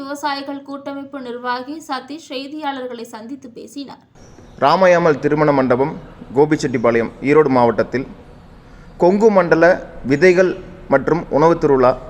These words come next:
Speaker 2: தமிழக விவசாயிகள் பாதுகாப்பு சங்கத்தின் சார்பிலும் இயற்கை விவசாயிகள் கூட்டமைப்பு சார்பிலும்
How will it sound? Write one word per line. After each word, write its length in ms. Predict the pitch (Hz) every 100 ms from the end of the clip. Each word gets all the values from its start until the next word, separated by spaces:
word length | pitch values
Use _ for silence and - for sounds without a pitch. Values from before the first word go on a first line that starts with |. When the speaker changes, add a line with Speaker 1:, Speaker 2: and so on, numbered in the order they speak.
| - - - - - -
Speaker 2:
தமிழக 280 | 151 196 202 165
விவசாயிகள் 420 | 165 185 180 165
பாதுகாப்பு 320 | 151 151 143 120
சங்கத்தின் 360 | 135 131 135 127
சார்பிலும் 400 | 127 120 123 165 - - - - - - - - - - - 139
இயற்கை 280 | 185 190 196 165
விவசாயிகள் 500 | 170 175 160 151 101 - - - - - - - -
கூட்டமைப்பு 420 | 175 170 175 147 147
சார்பிலும் 420 | 135 131 127 139